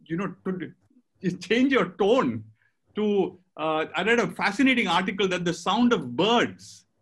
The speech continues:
in, in New York City, the birds are singing differently, right? Because there is so much silence, the birds no longer need to shout louder to get their bird calls heard. So they're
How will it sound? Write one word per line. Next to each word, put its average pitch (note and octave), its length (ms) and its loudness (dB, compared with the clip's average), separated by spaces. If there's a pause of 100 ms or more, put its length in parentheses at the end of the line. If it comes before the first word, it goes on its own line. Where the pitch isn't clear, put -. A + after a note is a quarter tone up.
(500)
in, F3+ 260 0
in F#3 140 2
New F#3 120 2
York G3 240 0
City, D#3+ 560 -2
the B2+ 80 -6
birds G3+ 360 0
are G3+ 80 0
singing A3 420 0
differently, D3+ 480 -6 (960)
right? G#3 300 -4 (480)
Because F#3+ 280 0
there G3 160 2
is G3 140 -6
so G3+ 100 0
much G3 200 -2
silence, A#3 480 0
the E3+ 100 -2
birds F#3 480 -2
no F3 220 -2
longer G#3+ 360 0
need G3 280 0
to G3 60 -4
shout F#3+ 340 -2
louder E3 580 0 (400)
to E3+ 140 -2
get F#3 260 0
their F3 160 0
bird E3 300 0
calls F3 240 -2
heard. G3 340 -4 (640)
So E3+ 60 -2
they're F3 240 -2